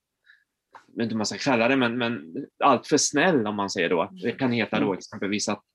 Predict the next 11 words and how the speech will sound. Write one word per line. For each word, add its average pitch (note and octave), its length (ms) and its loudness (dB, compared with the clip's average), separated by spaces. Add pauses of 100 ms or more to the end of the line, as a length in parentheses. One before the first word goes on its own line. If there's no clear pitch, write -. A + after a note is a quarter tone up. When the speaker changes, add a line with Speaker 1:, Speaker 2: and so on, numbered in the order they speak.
(480)
Speaker 1:
eh, G#2+ 220 0
det A2+ 80 2
här A2 180 2
är G#2+ 60 4
liksom G#2+ 300 -2
de G#2+ 100 0
här G2+ 100 2
barnens G2+ 560 0
subjektiva B2 500 0
upp-, - 360 -6
upplevelse, A#2 920 2